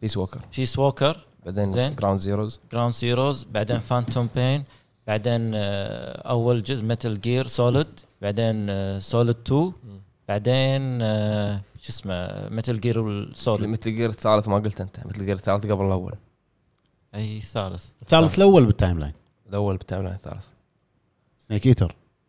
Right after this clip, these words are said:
Speaker 2: <clears throat> بلا، أول شيء، أول واحد يلعبه هو. زين. بعدين، آه، مثل ما قلت متل جير سوليد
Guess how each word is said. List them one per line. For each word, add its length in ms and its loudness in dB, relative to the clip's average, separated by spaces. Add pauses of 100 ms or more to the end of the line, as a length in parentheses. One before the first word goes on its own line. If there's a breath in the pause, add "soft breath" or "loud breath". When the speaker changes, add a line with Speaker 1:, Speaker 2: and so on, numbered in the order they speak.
(400)
Speaker 2:
<clears throat> 320 -2
بلا، 160 6
أول 180 4
شيء، 200 -4
أول 160 4
واحد 200 2
يلعبه 280 -2
هو. 160 -2 (440)
زين. 240 -6 (880)
بعدين، 520 -2
آه، 340 -4
مثل 220 -10
ما 80 0
قلت 280 -6
متل 280 -4
جير 160 0
سوليد 380 2